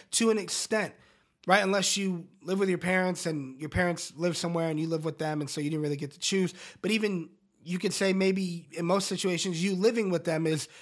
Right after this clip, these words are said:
your choice, right? And so that, that's, these are things that are on our terms, and we're still not content with them. But, but right here, Israel was exiled to a place not of their choosing as a result of something that they weren't supposed to do.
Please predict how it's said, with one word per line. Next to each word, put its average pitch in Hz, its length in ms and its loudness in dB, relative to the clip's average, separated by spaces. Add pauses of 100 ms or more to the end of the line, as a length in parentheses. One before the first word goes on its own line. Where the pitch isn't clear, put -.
(120)
your 160 220 2
choice, 135 360 -4
right? 190 240 2
And 180 140 -4
so 180 240 2 (400)
that, 196 300 0
that's, 254 420 0
these 240 320 -2
are 202 160 4
things 208 300 -2
that 185 100 2
are 175 80 4
on 170 220 0
our 196 240 6
terms, 220 400 -2
and 196 120 -2
we're 190 120 0
still 247 480 0
not 196 240 -2
content 156 420 -8
with 131 160 -12
them. 104 240 -16 (840)
But, 202 200 0 (160)
but 175 260 0
right 196 160 4
here, 240 360 2 (400)
Israel 214 500 4
was 180 260 0 (140)
exiled 214 560 4
to 196 120 2
a 185 40 0
place 196 420 0 (380)
not 220 320 4
of 220 100 0
their 214 160 2
choosing 208 680 0
as 202 220 2
a 214 40 -2
result 202 520 2
of 190 100 -2
something 202 380 0
that 196 160 0
they 202 100 -2
weren't 214 240 0
supposed 185 400 -2
to 170 80 -8
do. 226 240 2